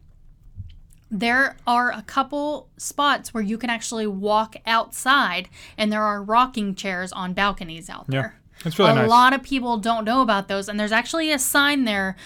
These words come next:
Speaker 1: that it, like, closes at dusk, um, so they don't want you out there when it's dark outside, but it's actually a really cool place to be able to go out and get some nice views outside.
Speaker 2: Yeah.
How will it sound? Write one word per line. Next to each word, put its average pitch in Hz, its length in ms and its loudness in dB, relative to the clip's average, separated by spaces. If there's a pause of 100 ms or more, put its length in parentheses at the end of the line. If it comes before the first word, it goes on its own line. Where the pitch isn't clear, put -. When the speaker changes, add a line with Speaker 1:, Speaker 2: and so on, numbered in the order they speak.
(160)
Speaker 1:
that 220 140 0
it, 220 200 -4
like, 208 380 -4
closes 220 640 0
at 185 280 2 (120)
dusk, - 520 -2 (340)
um, 175 300 -6
so 190 300 -6 (140)
they 208 100 2
don't 202 180 0
want 196 220 -4
you 202 80 -4
out 185 160 -4
there 180 180 -2
when 175 140 -6
it's 160 180 -14
dark 240 240 0
outside, 214 600 -2
but 269 220 -2
it's 220 260 -6
actually 202 340 -4
a 196 60 -2
really 196 240 -2
cool 196 200 -4
place 180 300 -6
to 190 100 -12
be 180 120 -6
able 175 160 -2
to 180 80 -8
go 180 180 -6
out 170 180 -2
and 180 120 -10
get 175 160 -10
some 196 120 -6
nice 175 240 -6
views 175 340 -8
outside. - 600 -8
Speaker 2:
Yeah. 127 160 -4